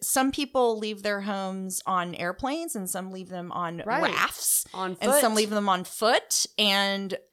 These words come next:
Speaker 1: some, you know, leave with things and then along the way they lose things because they're sleeping outside in tents because they don't have a fucking home.
Speaker 2: Uh-huh.
Speaker 1: And I mean, just, uh, I, I just
Speaker 2: Yes.
Speaker 1: got, like, I was like,
Speaker 2: Yes.
Speaker 1: he, he was a, he could have been a store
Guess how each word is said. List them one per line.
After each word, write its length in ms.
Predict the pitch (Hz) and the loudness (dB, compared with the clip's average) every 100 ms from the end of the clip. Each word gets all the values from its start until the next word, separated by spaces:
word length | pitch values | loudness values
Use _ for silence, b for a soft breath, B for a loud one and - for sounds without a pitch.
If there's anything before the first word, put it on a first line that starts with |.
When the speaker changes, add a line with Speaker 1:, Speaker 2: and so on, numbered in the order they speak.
| - | -6
Speaker 1:
some, 600 | - 269 247 247 247 - | 0 4 6 6 2 0
you 140 | 233 | -2
know, 100 | 220 | 0
leave 420 | 208 208 233 233 220 | 0 0 -2 -2 2
with 260 | 226 220 | 2 2
things 380 | - 214 214 220 | -2 -2 -2 -6
and 140 | 208 | -6
then 80 | 196 | -6
along 340 | 185 185 196 208 | -4 0 0 0
the 60 | |
way 200 | 190 190 | 0 0
they 160 | 190 170 | 0 -2
lose 320 | 180 202 208 | -2 -4 -4
things 320 | 226 233 247 | -2 -2 -2
because 280 | 233 214 190 | -4 -6 -4
they're 120 | 165 | -2
sleeping 760 | 165 - - 226 254 254 240 220 | -2 0 -2 0 0 2 2 4
outside 540 | 190 - 226 196 208 | 2 2 4 4 2
in 120 | 180 | -2
tents 380 | 175 - 220 339 | -4 0 0 -2
because 220 | - 214 | -6 -4
they 100 | 196 | -2
don't 140 | 190 190 | -2 -2
have 160 | 180 | -4
a 40 | 180 | -4
fucking 380 | 180 175 160 165 | -6 -6 -6 -4
home. 360 | 180 202 269 427 | -2 0 -2 -4
Speaker 2:
Uh-huh. 400 | 180 170 208 269 | -6 -6 -4 2
Speaker 1:
And 200 | 240 247 240 | 4 4 4
I 60 | |
mean, 160 | 277 294 | 4 4
just, 160 | 294 - | 0 4
uh, 20 | |
I, 420 | 262 - 254 277 226 | 4 6 4 4 2
I 120 | 240 254 | 4 4
just 200 | 285 - | 2 2
Speaker 2:
Yes. 60 | |
Speaker 1:
got, 240 | 254 233 - | 4 4 4
like, 420 | 214 196 - - - | 4 2 -2 -8 2
I 160 | 220 | 4
was 240 | 220 359 523 | 6 6 6
like, 200 | 208 196 | 4 2
Speaker 2:
Yes. 320 | 175 - - | -4 -8 -6
Speaker 1:
he, 340 | - 339 330 - | 2 4 4 -4
he 240 | 233 339 | 0 0
was 260 | 339 349 294 | 2 0 4
a, 240 | 277 233 - | 4 2 -4
he 100 | 262 | -4
could 140 | 320 | -2
have 80 | 294 | 0
been 120 | 294 | 2
a 80 | 269 | 2
store 800 | - - - 285 302 285 - | 2 0 0 2 2 2 -2